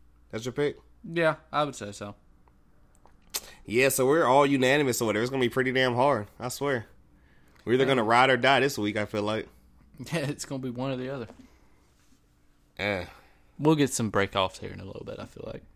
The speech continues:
Speaker 1: All right, so I know this one, you're gonna, you, you got a little bit of shit to get off or whatever.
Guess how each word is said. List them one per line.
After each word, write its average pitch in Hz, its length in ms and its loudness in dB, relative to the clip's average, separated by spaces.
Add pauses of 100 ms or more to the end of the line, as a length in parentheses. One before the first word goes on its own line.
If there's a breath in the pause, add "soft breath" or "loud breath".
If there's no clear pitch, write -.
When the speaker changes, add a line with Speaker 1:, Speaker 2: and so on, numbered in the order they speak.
(1080)
Speaker 1:
All 98 80 2
right, 95 360 0
so 90 360 -4 (680)
I 107 120 2
know 127 160 4
this 135 200 2
one, 117 240 0
you're 113 140 -4
gonna, 120 200 0 (100)
you, 123 160 -4
you 127 200 -4
got 143 140 4
a - 40 4
little 131 160 8
bit 123 120 4
of 113 40 -2
shit 139 220 2
to 117 60 -6
get 117 140 2
off 120 220 4
or 104 80 2
whatever. 92 380 -4